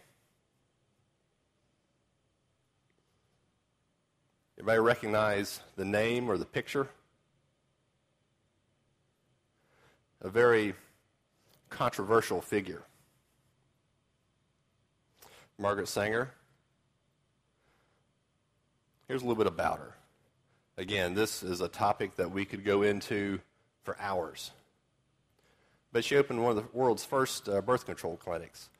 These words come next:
Actually, it was the first, as far as I, as far as my research said, uh, in New York City in the, uh, thirties and forties. Um, and she was a, uh, leading advocate for eugenics.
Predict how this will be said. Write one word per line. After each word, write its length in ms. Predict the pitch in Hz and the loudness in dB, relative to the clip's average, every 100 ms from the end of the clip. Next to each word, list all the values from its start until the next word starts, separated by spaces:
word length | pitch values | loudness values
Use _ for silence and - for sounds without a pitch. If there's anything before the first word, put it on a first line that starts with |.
| _ - | _ -8
Actually, 300 | 113 104 95 | -2 2 2
it 40 | |
was 140 | 90 87 | 2 0
the 140 | 127 | -2
first, 400 | - 80 85 - | -2 -10 -12 -16
as 100 | - | -10
far 200 | 98 90 | -4 -2
as 100 | 85 | -2
I, 120 | 87 85 - | -4 -6 -12
as 80 | - | -14
far 180 | - 92 | -6 -6
as 80 | 87 | -4
my 100 | 92 | -4
research 420 | 95 98 92 85 | -4 -4 -6 -8
said, 300 | - 101 87 - _ - - - - | -4 -4 -6 -12 _ -20 -20 -20 -8
uh, 200 | 87 90 | -2 0
in 160 | 95 95 | 0 0
New 60 | |
York 240 | 107 104 - | 2 2 0
City 400 | - 98 90 - - 101 | 0 0 0 -8 -12 -4
in 320 | 95 95 92 | -2 -2 -2
the, 300 | 92 92 92 | -2 -2 -2
uh, 200 | 87 85 | -2 -4
thirties 440 | - 113 104 95 | -4 0 0 0
and 80 | 87 | -6
forties. 400 | 98 92 85 - _ _ _ _ _ _ _ _ _ _ - - - _ - | -4 -4 -6 -14 _ _ _ _ _ _ _ _ _ _ -20 -20 -20 _ -14
Um, 200 | 90 90 | -10 -6
and 80 | 87 | -2
she 160 | 139 | 0
was 240 | 113 95 - | 2 0 -2
a, 340 | 98 95 90 82 - _ _ - | 0 2 0 -8 -14 _ _ -14
uh, 160 | 82 | -10
leading 460 | 82 107 131 117 - | -6 -2 0 -2 -4
advocate 640 | 92 107 110 - - 90 - - _ | -8 -4 -4 -4 -10 -14 -16 -20 _
for 120 | - | -8
eugenics. 720 | 85 80 101 95 85 - - | -6 -4 -4 -4 -6 -12 -18